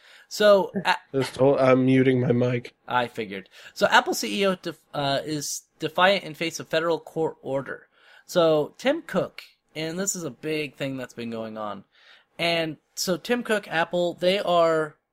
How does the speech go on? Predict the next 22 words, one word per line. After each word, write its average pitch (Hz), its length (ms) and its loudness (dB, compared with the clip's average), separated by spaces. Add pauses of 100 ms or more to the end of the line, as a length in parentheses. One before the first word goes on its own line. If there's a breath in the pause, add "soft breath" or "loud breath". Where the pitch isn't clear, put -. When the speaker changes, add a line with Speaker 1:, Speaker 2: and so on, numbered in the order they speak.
(160)
Speaker 1:
being 151 200 -4
told 156 240 -4
by 151 100 2
the 135 160 -2
F 127 160 -4
B 135 100 -4
I 180 200 4
that 151 160 -6
the 147 100 -10
F 143 140 -6
B 147 100 -4
I 139 140 2
wants 127 340 -8
to - 180 -16
basically 151 600 -6
create 131 260 -6
a 113 60 -4
backdoor 123 640 -2
in 190 320 -6 (480 soft breath)
the 135 500 -4 (100)
Apple 143 680 -2 (120)
iPhones, 131 960 0